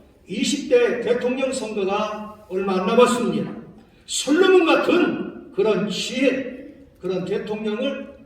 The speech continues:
하나님 뽑아달라고 우리 한번 함께 기도하는데, 여러분들 지금 시대가 아무리 어렵다 하더라도 세봄을 이기는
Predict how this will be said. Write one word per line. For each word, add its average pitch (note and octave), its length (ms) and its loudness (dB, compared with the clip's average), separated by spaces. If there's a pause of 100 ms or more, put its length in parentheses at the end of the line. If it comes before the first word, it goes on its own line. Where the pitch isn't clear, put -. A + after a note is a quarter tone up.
(200)
하나님 F#4 420 -8
뽑아달라고 - 1120 -12 (340)
우리 E3+ 300 2
한번 - 720 0
함께 C#4 440 0
기도하는데, F3+ 1040 0 (800)
여러분들 C#4 460 0
지금 B3+ 300 -6
시대가 C4 520 -6
아무리 - 220 -4
어렵다 G#3 420 -2
하더라도 F#3+ 840 -8 (560)
세봄을 F4+ 760 4
이기는 - 680 0